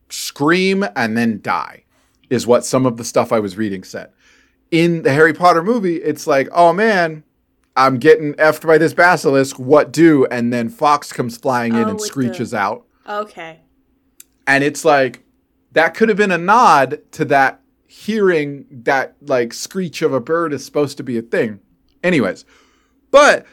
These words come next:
Speaker 1: some weird, funny moments that they've actually brought a legitimate cockatrice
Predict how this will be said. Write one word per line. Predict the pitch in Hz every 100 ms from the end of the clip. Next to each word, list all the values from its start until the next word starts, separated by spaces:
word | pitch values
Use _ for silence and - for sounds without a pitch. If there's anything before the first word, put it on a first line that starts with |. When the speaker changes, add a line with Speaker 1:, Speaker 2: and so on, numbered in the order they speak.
| -
Speaker 1:
some | - 220 185
weird, | 175 208 226 185
funny | - 208 196
moments | 175 190 202 170
that | 151 143
they've | 139 -
actually | 123 139 - 165
brought | 143 143 147
a | 147
legitimate | 131 123 95 95 127 143 156
cockatrice | - 143 151 151 - 123 226